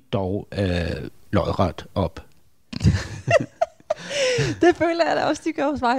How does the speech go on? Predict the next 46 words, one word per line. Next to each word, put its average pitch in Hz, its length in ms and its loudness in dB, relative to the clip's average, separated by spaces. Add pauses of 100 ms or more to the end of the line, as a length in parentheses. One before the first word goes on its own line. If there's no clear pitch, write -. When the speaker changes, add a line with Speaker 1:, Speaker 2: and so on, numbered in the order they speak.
Speaker 2:
Men 247 80 4
okay, 254 300 4
det 349 80 2
kan - 140 2
jeg 392 220 4
godt 320 200 2
se. - 180 -2 (580)
Det 269 80 4
er 240 40 0
fordi, 254 180 0
der 262 100 4
ligger 247 240 2
en 240 80 2
spiral 226 560 0
derovre. 240 420 0 (220)
Speaker 1:
Ja. 104 140 0 (520)
Altså, 135 240 0
i 131 160 4
mit, 160 180 4
Speaker 2:
Ja. 208 120 -2
Speaker 1:
jeg 143 140 4
ville 151 120 2
blive 139 200 0
meget 120 340 2
nervøs, 110 400 2
hvis 107 180 -2
det 120 100 2
var 104 60 4
mit 117 200 4
hjem, 117 340 0
men 120 220 4
Speaker 2:
Ja. 113 100 4
Speaker 1:
jeg, 110 120 -2 (260)
øh, 113 260 0
elsker 127 400 4
at 110 100 0
være 113 240 4
hos 127 220 -2
mennesker, 107 380 0
der 107 140 0
kan, - 340 -2
øh, 104 140 0
håndtere 104 720 0
at, 101 140 -4 (180)
øh, 101 60 2 (300)
at 110 120 2